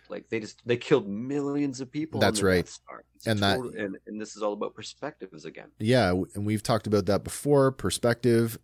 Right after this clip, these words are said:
Speaker 2: and fanaticism and what people will go through for what they believe in. And so, I mean,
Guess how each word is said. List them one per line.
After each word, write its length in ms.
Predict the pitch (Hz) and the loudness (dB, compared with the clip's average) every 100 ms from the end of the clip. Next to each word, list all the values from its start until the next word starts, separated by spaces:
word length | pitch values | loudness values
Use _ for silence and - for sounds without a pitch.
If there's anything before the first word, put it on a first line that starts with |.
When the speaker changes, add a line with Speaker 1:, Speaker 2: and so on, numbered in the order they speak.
| - | -6
Speaker 2:
and 640 | 98 98 95 92 87 85 - | -2 0 2 0 -2 -6 -12
fanaticism 920 | - - 98 92 95 - 95 87 87 | -8 -4 0 2 2 0 0 0 -2
and 260 | 85 82 95 | -4 -6 -2
what 200 | 101 - | -2 0
people 240 | 110 95 | -4 -2
will 140 | 90 90 | -2 0
go 220 | 85 87 | 0 0
through 460 | - 95 90 85 - _ _ _ _ | 0 2 2 0 -4 _ _ _ _
for 160 | - 95 | -6 0
what 160 | 92 | 0
they 80 | 87 | 0
believe 360 | 80 82 95 92 | -2 0 0 0
in. 100 | 82 | -2
And 200 | 82 - | -6 -6
so, 220 | - 92 | -2 0
I 40 | 87 | 0
mean, 280 | 87 85 | 0 -4